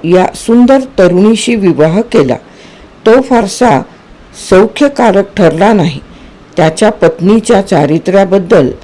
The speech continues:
वावड्या उठू लागल्या. पत्नीविषयी आलेल्या एका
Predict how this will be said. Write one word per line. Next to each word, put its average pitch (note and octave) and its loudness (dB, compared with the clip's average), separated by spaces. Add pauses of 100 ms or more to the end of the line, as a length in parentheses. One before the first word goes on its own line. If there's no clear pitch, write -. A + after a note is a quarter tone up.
(300)
वावड्या D#3 2
उठू G#3+ 0
लागल्या. B2+ 0 (580)
पत्नीविषयी A3 2 (680)
आलेल्या G3 2 (160)
एका E3 0